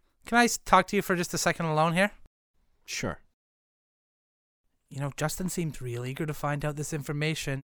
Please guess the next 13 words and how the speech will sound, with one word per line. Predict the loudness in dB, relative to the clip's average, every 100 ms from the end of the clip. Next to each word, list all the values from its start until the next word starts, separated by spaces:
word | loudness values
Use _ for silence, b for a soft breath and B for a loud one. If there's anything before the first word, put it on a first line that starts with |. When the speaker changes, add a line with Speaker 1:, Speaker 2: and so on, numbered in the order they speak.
| _ _
Speaker 2:
Almost | 0 2 0
too | 0 0
eager. | 0 -4 -2
Speaker 1:
Is | -2
it | 0
possible | 2 4 4 6 6 8
that | 6
he's | 4 0 0
the | 0
guy | 4 4
who |
did | 4 0 2
this? | 0 0 -8